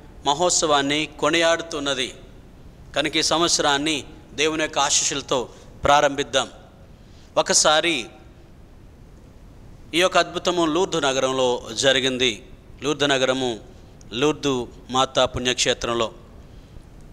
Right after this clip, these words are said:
ఒకసారి ఒక తల్లి తన కుమారుని తీసుకుని లూర్దు నగరానికి వెళ్తుంది. తన కుమారుడు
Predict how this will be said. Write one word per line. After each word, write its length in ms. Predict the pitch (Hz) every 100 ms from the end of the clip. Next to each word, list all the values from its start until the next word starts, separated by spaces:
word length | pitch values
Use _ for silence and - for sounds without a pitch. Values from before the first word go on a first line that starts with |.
| - - -
ఒకసారి 420 | 147 - 175 170
ఒక 180 | 165 165
తల్లి 580 | - 151 160 139 110 92 - - - - -
తన 140 | 147 160
కుమారుని 520 | - 147 147 143 143
తీసుకుని 600 | - 135 - 143 147 101 - -
లూర్దు 240 | 147 160
నగరానికి 440 | 151 131 131 135 131
వెళ్తుంది. 440 | 127 139 127 107 - - - -
తన 140 | 160 170
కుమారుడు 640 | 170 165 175 185 180 123